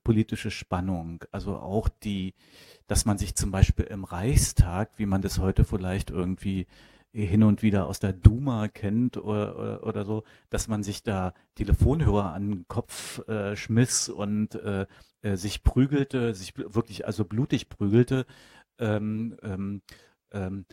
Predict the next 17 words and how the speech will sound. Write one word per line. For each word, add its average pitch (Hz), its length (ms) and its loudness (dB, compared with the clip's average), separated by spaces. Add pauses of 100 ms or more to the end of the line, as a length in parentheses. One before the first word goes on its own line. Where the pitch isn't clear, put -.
(140)
alles 127 320 4
das - 420 -2 (220)
und - 220 -6
auch 117 120 -8
die, - 320 -8 (360)
die, 117 100 -4 (400)
der 98 140 -4
verbi-, 101 380 -6
verbale 107 680 2
Radikalismus 101 840 -2
in, 101 280 -6
in - 180 -10
den 95 140 -6
Zeitungen, 92 540 -4 (580)
ähm, 95 420 -2 (720)
das - 300 0
machte 135 540 2